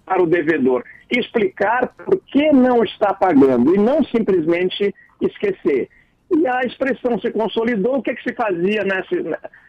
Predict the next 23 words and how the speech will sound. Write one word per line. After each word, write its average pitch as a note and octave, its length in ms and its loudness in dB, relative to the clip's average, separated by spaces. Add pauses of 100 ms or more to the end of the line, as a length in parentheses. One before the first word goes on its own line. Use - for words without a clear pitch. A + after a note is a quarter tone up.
(100)
o - 100 -6
que C4+ 120 -4
que - 120 -4
Padre F#3 380 -2 (140)
Cícero F3+ 720 -2 (560)
fazia E3 480 0
com D#3+ 200 -2
os D#3 140 -6
fiéis? B2 380 -4 (340)
É, - 200 0
os, A#3 340 2
os G#3+ 220 2
fiéis A3+ 280 0
ficavam F3+ 420 0
tão C4 180 0
comovidos F3 600 0
com - 120 -2
aquilo B3 380 -2
que B3+ 100 -4
eles A#3+ 220 -2
escreviam A#3 640 -4
cartas G#3 640 -4
aos D#3 260 -2